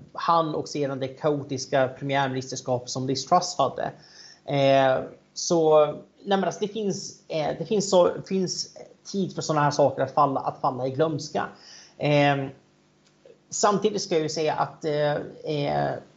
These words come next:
Keir Starmer, alltså Labours, eh, partiledare, eh, han har, eh,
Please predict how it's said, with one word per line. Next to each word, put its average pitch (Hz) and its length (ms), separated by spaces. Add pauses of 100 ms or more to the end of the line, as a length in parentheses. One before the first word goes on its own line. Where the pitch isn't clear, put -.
(500)
Keir 208 240
Starmer, 180 580
alltså 135 400
Labours, 151 840
eh, 131 200
partiledare, 127 800 (920)
eh, 143 240
han 240 500
har, 175 520
eh, 156 1300